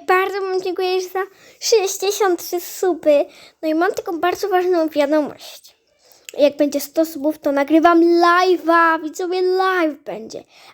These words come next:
ale tylko na sto subów. Więc musicie czekać, aż dobijemy sto subów. I słuchajcie, ja nie zmuszam,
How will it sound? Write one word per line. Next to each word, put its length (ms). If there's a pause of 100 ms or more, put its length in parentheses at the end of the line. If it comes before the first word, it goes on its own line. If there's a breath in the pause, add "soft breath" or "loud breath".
ale 260
tylko 340
na 140
sto 220
subów. 760 (1600 loud breath)
Więc 420 (140)
musicie 400 (220)
czekać, 920
aż 120
dobijemy 600
sto 220
subów. 240 (320 loud breath)
I 60
słuchajcie, 580 (1200 soft breath)
ja 240
nie 260
zmuszam, 1160